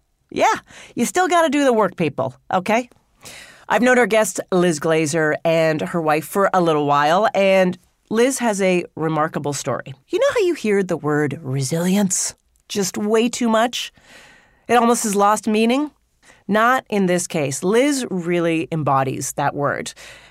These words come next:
And we talk about a lot of very heavy stuff in our chat, including how her first child died tragically at birth.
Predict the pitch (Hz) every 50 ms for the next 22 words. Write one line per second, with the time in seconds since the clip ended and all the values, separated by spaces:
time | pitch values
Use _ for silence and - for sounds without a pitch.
0 | _ - - 202 220 233 - 302 311 302 294 262 247 233 214 202 202 196 190 175
1 | 180 190 190 190 202 180 175 180 - - - 240 226 - - - 185 175 160 147
2 | 143 - 165 156 156 156 - - 185 170 151 - - 226 208 190 190 185 180 175
3 | 190 180 170 165 175 165 147 - - 180 190 214 190 - - 185 165 165 160 156
4 | 156 151 147 139 _ - 160 160 160 156 160 165 160 - - _ - - 170 156
5 | 147 143 151 143 - 151 147 135 - 143 147 - - _ - 131 127 170 208 -
6 | - -